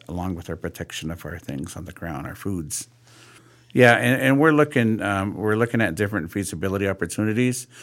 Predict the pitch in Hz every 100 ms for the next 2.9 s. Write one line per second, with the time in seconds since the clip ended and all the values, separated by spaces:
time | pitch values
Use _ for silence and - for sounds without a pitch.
0 | - - - 101 90 98 107 104 107 -
1 | 107 110 107 - 87 95 92 90 90 92
2 | 92 - 98 92 90 90 90 82 87